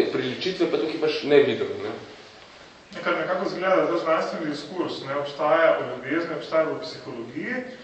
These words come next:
Speaker 2: na podoben način, kot obstaja znanstveni diskurs o vseh drugih psiholoških stanjih, ne.
Speaker 1: Ja, to, s tem
Speaker 2: Da
Speaker 1: se
Speaker 2: to
Speaker 1: popolnoma
Speaker 2: legitimni
Speaker 1: strinjam, ja,
Speaker 2: del,
Speaker 1: ja.
Speaker 2: ne, psihologije kot znanosti, če pač imamo.
Speaker 1: Ja, s tem se popolnoma strinjam, ne, ampak jaz to pač, pač nisem uvedel znanosti kot psihologije ljubezni,
Speaker 2: Ja.
Speaker 1: ne,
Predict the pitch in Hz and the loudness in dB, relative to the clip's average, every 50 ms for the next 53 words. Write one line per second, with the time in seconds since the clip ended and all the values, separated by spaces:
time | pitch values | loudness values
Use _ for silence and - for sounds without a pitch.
0 | - - - - - 139 143 147 151 151 147 165 190 196 196 190 - 170 - - | -18 -20 -20 -18 -10 -8 -8 -6 -6 -6 -4 0 0 0 0 0 -2 -4 -4 -4
1 | 180 185 185 180 - 160 160 160 - - - 160 165 165 165 160 160 156 160 165 | -6 -6 -6 -6 -6 -6 -6 -6 -8 -4 -2 0 0 0 0 0 -2 -4 -4 -6
2 | - 165 151 143 143 143 - - 156 160 156 - 151 143 - - 151 147 147 156 | -8 -8 -8 -8 -8 -10 -8 -6 -6 -6 -6 -6 -8 -10 -8 -6 -6 -6 -4 -4
3 | 151 - - - - - - - - 127 127 - - - - - 131 127 110 120 | -4 -4 -6 -6 -10 -12 -12 -10 -10 -10 -10 -10 -12 -14 -10 -6 -4 -4 -4 -4
4 | 123 - - - - - - 110 117 120 120 120 - 139 123 - - - - - | -6 -8 -10 -14 -14 -6 2 6 8 10 10 10 10 8 6 6 6 6 6 6
5 | - - - 143 - 160 175 180 175 151 139 - - - - - 123 117 110 107 | 6 6 6 6 6 8 10 10 10 10 8 8 6 6 6 6 8 8 6 6
6 | 107 117 117 113 113 110 113 117 117 113 113 113 117 - - - - - - - | 6 8 8 8 8 8 8 6 6 6 4 4 2 0 -2 -4 -8 -12 -14 -16
7 | - - - - - - 143 135 139 135 127 127 127 131 143 135 131 - - 110 | -18 -18 -18 -16 -14 -14 -12 -10 -10 -10 -10 -10 -8 -6 -4 -4 -4 -6 -8 -10
8 | 110 113 117 117 117 101 - 104 - 110 110 - - - 107 107 107 113 113 - | -10 -8 -6 -4 -4 -4 -4 -6 -8 -10 -12 -14 -14 -14 -14 -14 -14 -14 -14 -14
9 | - 117 117 117 117 110 110 - - - - - - 117 127 131 131 123 - - | -12 -12 -10 -10 -10 -12 -14 -16 -18 -18 -14 -4 2 8 10 12 12 12 10 8
10 | - - - - - - 175 202 190 180 175 156 147 156 175 202 208 185 - - | 4 0 -4 2 8 10 10 12 12 10 8 8 8 10 10 10 8 8 6 6
11 | - 165 196 208 185 156 143 143 147 151 143 139 131 160 175 170 190 190 175 165 | 4 6 8 8 10 10 10 10 8 8 8 6 6 4 4 6 8 8 8 8
12 | 170 170 - - - - - - - - - 156 151 - 175 190 196 - 190 160 | 6 4 4 2 -2 -8 -10 -10 -2 4 6 6 6 8 6 6 6 6 6 6
13 | 139 - 151 156 160 165 175 147 - 135 135 139 165 170 170 165 - 156 - - | 6 8 10 10 12 12 10 8 8 10 10 10 10 10 8 6 2 0 0 -2
14 | - - - 147 143 135 131 117 113 107 113 127 165 196 202 - - 185 190 190 | -4 -6 -6 -4 0 2 4 4 4 2 6 8 10 10 10 10 8 10 10 10
15 | - - 156 131 135 151 | 10 8 6 6 6 4